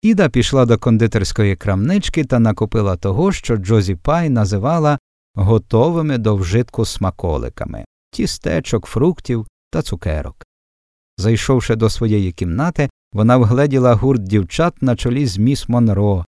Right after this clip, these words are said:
які завмерли в очікуванні. Міс Монро була в чудовій вечірній сукні з чорного мережева і жовтого шовку, з квітами у волоссі і перлами на шиї.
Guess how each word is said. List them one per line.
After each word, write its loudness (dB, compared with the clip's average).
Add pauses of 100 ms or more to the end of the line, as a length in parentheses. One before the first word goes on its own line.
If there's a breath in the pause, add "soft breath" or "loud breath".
які -2
завмерли 0
в -2
очікуванні. -8 (560)
Міс -2
Монро 0
була 2
в 0
чудовій 0
вечірній 0
сукні -2
з -2
чорного 0
мережева 0
і -4
жовтого -4
шовку, -6 (380)
з -6
квітами -2
у -6
волоссі -4 (320)
і -2
перлами 0
на -2
шиї. -10